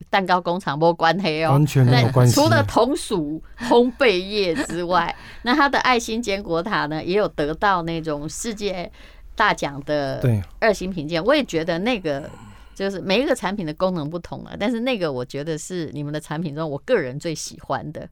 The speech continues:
Speaker 1: 哈。那，
Speaker 2: 是。
Speaker 1: 那现在不是就是口耳相传啊？那你在做，就是后来从网络的时代又变成自媒体时代，你得了很多奖，奖我帮你讲好了，比如说台中的十大伴手李迪卡凤凰酥啊，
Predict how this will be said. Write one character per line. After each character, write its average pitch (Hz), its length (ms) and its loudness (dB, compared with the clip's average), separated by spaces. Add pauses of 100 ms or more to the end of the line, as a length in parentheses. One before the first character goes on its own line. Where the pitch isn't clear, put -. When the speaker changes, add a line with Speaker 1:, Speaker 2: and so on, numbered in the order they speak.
(160)
Speaker 1:
哈。 - 160 -10 (340)
那， 294 140 2
Speaker 2:
是。 117 160 -4 (420)
Speaker 1:
那 320 220 0
现 359 240 -4
在 349 160 0
不 233 160 -10
是 233 140 -8
就 269 180 0
是 262 220 -6
口 240 220 0
耳 247 160 4
相 220 260 -6
传 165 280 -6
啊？ 165 140 -6
那 262 120 0
你 254 120 0
在 262 160 -2
做， 233 320 -2 (520)
就 240 120 -6
是 240 140 -6
后 320 240 0
来 185 160 0
从 180 380 -6
网 147 220 0
络 233 200 -4
的 180 140 -4
时 - 260 -12
代 185 220 -4
又 214 100 -2
变 220 220 -4
成 165 120 -4
自 202 200 -8
媒 160 200 -4
体 160 200 -12
时 151 320 -14 (100)
代， 202 260 -4 (280)
你 214 100 0
得 240 180 4
了 277 80 2
很 165 160 -4
多 202 160 -6
奖， 143 240 -10
奖 165 220 0
我 190 100 -6
帮 202 200 -2
你 185 100 -6
讲 147 260 -6
好 - 140 -10
了， 131 80 -8
比 143 140 -8
如 151 40 -8
说 190 180 -4
台 160 280 -8
中 185 240 -8
的 165 100 -6
十 156 300 -10
大 170 160 -2
伴 165 240 -4
手 151 220 -8
李 151 160 -8
迪 170 180 -10
卡 160 180 -10
凤 160 240 -6
凰 - 220 -12
酥 165 340 -6
啊， 160 160 -6